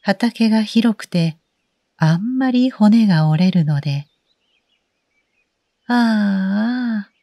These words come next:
猿でもよいから、来て助けてくれるなら、三人ある娘の一人は、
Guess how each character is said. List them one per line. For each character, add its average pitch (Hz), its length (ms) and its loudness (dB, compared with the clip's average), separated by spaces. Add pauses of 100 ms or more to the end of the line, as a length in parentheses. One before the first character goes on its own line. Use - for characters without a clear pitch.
(600)
猿 254 400 -2
で 208 140 -4
も 190 260 -2
よ 214 220 -2
い 214 140 -2
か 208 180 -4
ら、 202 260 -4 (600)
来 240 180 -4
て 208 220 0
助 202 580 -4
け - 60 -20
て 220 180 -2
く - 220 -4
れ 202 160 2
る 202 140 2
な 180 160 0
ら、 165 260 -6 (1200)
三 202 560 -2
人 233 480 0
あ 220 120 2
る 196 280 2
娘 220 460 2
の 233 180 0
一 - 260 -8
人 202 220 -2
は、 170 260 -4